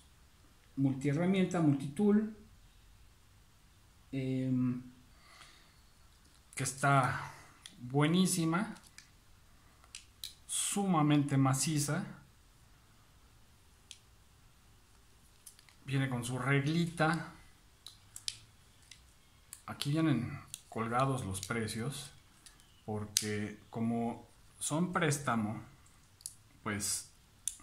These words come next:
viene con su seguro. Una vez abierta la herramienta, estos aquí son seguros, estos no, no podemos volver a cerrarla, que lo cual se me hizo maravilloso.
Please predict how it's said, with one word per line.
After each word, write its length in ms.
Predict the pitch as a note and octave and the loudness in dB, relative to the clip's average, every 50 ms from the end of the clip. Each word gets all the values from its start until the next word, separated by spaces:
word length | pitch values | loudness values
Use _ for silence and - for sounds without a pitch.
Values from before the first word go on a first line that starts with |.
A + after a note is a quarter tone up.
| - - - - - - - - - - - - - - - - - - - - - - - - - - - - - - - - - - - - - - _ - - - - | -18 -18 -18 -20 -20 -20 -20 -20 -20 -20 -20 -20 -20 -20 -20 -20 -20 -20 -20 -20 -20 -20 -20 -20 -20 -20 -20 -20 -20 -20 -20 -20 -20 -20 -20 -20 -20 -20 _ -20 -20 -14 -6
viene 260 | C3+ D3+ F3+ F#3 - | -2 0 2 2 2
con 160 | G3 F3+ D3+ | 4 2 4
su 120 | C3+ C#3+ C3 | 4 4 4
seguro. 500 | - D3 C#3+ C#3 C#3+ F3 F3 E3 D#3+ D#3 | 4 4 4 4 4 4 4 4 4 4
Una 400 | F#3 A3+ A#3 - - F3+ F#3+ F3+ | 4 2 2 2 2 2 4 4
vez 180 | F#3 F3+ - | 4 2 2
abierta 400 | F3 D#3 D#3+ E3 E3+ E3+ - E3+ | 0 0 2 2 0 0 0 0
la 120 | D#3 D3 C#3+ | 2 4 4
herramienta, 800 | C3+ C3+ C#3 C#3 C#3 C#3+ C#3 C3+ B2+ - C#3 D3+ - - - - - - - - - - - - - - - | 4 4 6 8 8 8 8 6 6 4 2 2 0 0 -8 -14 -18 -20 -20 -20 -20 -20 -20 -20 -20 -10 -2
estos 600 | - E3+ E3 E3 - - D#3+ D#3 D3+ - C#3+ C#3 - | 0 0 0 0 0 -2 0 0 0 0 0 -4 -6
aquí 420 | C#3 C#3+ - - D3+ D3+ D3 D3+ | -6 -6 -4 -2 -2 -2 -2 -4
son 280 | - - - C#3+ C#3+ C#3+ | -4 0 2 4 4 4
seguros, 460 | C#3 D3+ C#3+ C#3 D#3 E3+ E3+ E3 - | 4 2 0 0 2 2 2 0 0
estos 200 | - - D3 C#3+ | -2 -4 -6 -4
no, 200 | E3 E3 D#3+ - - | -4 -4 -4 -4 -2
no 300 | C#3 D3 D#3 - D4+ - - - | 0 0 0 0 -4 -8 -10 -8
podemos 340 | - C#3+ D3 D#3+ E3 E3 D3 | -4 -2 0 2 2 2 2
volver 240 | C#3+ D3 D3 D#3 D3+ | 2 2 2 2 2
a 60 | D3+ | 2
cerrarla, 400 | C#3 D3+ C#3+ C#3 D#3+ E3+ E3+ D#3+ | 2 2 2 2 2 2 0 0
que 80 | - C3+ | 0 -2
lo 100 | C3+ C3+ | -2 0
cual 160 | - D#3+ D#3 | 0 -2 0
se 100 | - D#3 | 0 0
me 60 | D#3+ | 0
hizo 140 | D#3+ D3+ D#3+ | 0 0 2
maravilloso. 840 | D#3 D3+ D3 C#3+ C#3+ C#3+ C#3+ C#3+ C#3 D#3+ E3+ E3 - - - - | 2 2 4 4 4 4 4 4 2 2 4 2 2 2 0 -4